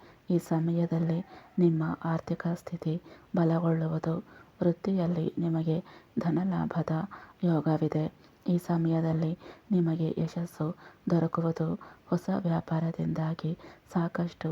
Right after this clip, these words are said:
ಲಾಭವನ್ನು ಗಳಿಸಬಹುದಾಗಿದೆ. ನಿಮ್ಮ ಕುಟುಂಬ ಜೀವನದಲ್ಲಿ ಸುಖ ಶಾಂತಿ ನೆಲೆಸಲಿದೆ. ಸಂಬಂಧಗಳು ಇನ್ನಷ್ಟು ಬಲಗೊಳ್ಳುವುದು. ಈ ಅವಧಿಯಲ್ಲಿ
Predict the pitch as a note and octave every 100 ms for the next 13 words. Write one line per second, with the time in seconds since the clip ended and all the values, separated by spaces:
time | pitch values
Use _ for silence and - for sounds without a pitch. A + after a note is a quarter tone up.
0 | - E3+ E3 - E3+ E3 E3 D#3 F3 -
1 | - - - E3 D#3+ F3 F3+ D#3+ - D#3+
2 | D#3+ D3+ E3 - - - - F3+ D#3+ D#3+
3 | - E3 E3 E3 E3 E3 - - - -
4 | F3+ F#3 F#3 F3 D#3+ D#3+ D#3+ - - -
5 | - E3+ - E3 E3+ - E3 E3 D#3+ E3
6 | - - - F3+ D#3+ D#3+ E3 E3 D#3+ D#3+
7 | - - - - F3+ F3 - F#3+ F#3+ F3
8 | D#3+ E3 - - - G3 E3+ F3 D#3 -
9 | E3 D3 - - - F3 E3+ F3 E3 D#3+
10 | D#3+ D#3+ D#3 - - - - G3 - E3+
11 | D#3 - E3 D#3+ D#3+